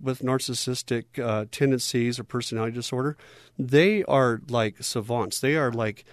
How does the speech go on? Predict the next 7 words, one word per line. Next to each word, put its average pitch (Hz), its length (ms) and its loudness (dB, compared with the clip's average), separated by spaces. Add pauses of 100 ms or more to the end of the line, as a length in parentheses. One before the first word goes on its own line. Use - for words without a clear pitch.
(180)
tremendously 123 920 0
skilled 107 640 -2 (340)
at 117 220 2
reading, 123 800 0 (340)
uh, 110 380 0
physical, 127 1040 -2 (200)
nonverbal, 120 1000 0